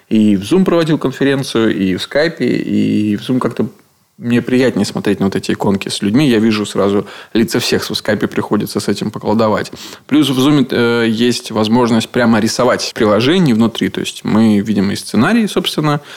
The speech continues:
и можем какие-то, знаешь, вайтборды рисовать, сториборды прямо в приложении. Ну и плюс мы с, э, коллегами,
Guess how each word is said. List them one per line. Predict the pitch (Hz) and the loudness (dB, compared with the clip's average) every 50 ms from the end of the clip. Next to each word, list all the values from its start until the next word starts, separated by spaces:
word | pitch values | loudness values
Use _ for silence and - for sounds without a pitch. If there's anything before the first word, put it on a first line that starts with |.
| - - - - | -20 -18 -8 -2
и | 107 123 131 135 135 131 127 127 123 120 113 113 110 107 110 - 156 180 180 185 - - | 0 2 4 4 4 4 6 6 6 6 6 4 4 4 2 0 -2 -6 -14 -16 -14 -6
можем | - 110 120 123 123 110 | -2 0 2 2 2 0
какие-то, | 98 - - - 107 | -2 -4 -2 -2 0
знаешь, | 104 110 104 98 - - - | 0 2 0 0 -2 -4 -2
вайтборды | - 123 120 113 110 117 123 123 117 101 98 110 | 0 0 2 2 2 2 2 4 2 2 0 -2
рисовать, | 98 92 - - 107 101 - 120 | -4 -6 -6 -4 -2 -2 -2 -4
сториборды | - - - 120 104 104 101 101 104 101 104 104 - | -6 -4 -2 0 2 2 2 2 2 2 2 0 -2
прямо | - - 127 120 113 107 | -2 0 0 2 2 0
в | 107 - | 0 -2
приложении. | - 104 101 104 107 104 107 107 101 92 | -2 -2 0 2 2 2 2 0 2 2
Ну | 214 254 233 | 4 2 2
и | |
плюс | 165 170 196 190 - - | 2 2 2 2 2 2
мы | 139 147 143 | 0 0 0
с, | - - - - | -2 -4 -2 0
э, | 123 117 113 110 117 113 113 117 113 117 117 113 110 113 | 0 2 2 2 2 2 2 2 2 2 2 0 0 0
коллегами, | - 123 131 135 135 131 117 117 117 - | 0 0 2 2 2 2 2 2 0 -2